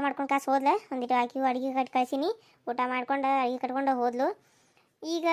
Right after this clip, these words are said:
ಇನ್ನು ನಾನು ಒಬ್ಬಾಕೆ ಕುಂತಿದ್ನೆ, ನಿಮ್ಮ ತಮ್ಮನೂ ಇನ್ನೂ ಬಂದಿಲ್ವಾ, ಅದಕ್ಕಾಗಿ ನಿಮ್ಮ ಅಣ್ಣನೂ ಇನ್ನೂ ಬಂದಿಲ್ಲ. ನಾನು ಎಲ್ಲ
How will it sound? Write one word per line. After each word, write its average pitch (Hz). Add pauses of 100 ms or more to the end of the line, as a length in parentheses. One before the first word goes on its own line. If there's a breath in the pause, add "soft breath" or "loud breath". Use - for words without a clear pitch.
(220)
ಇನ್ನು 320 (960 soft breath)
ನಾನು 254
ಒಬ್ಬಾಕೆ 277
ಕುಂತಿದ್ನೆ, 277 (560 soft breath)
ನಿಮ್ಮ 247
ತಮ್ಮನೂ 262
ಇನ್ನೂ 277
ಬಂದಿಲ್ವಾ, 269
ಅದಕ್ಕಾಗಿ 247
ನಿಮ್ಮ 247
ಅಣ್ಣನೂ 240
ಇನ್ನೂ 247
ಬಂದಿಲ್ಲ. 254 (540 soft breath)
ನಾನು 240
ಎಲ್ಲ 240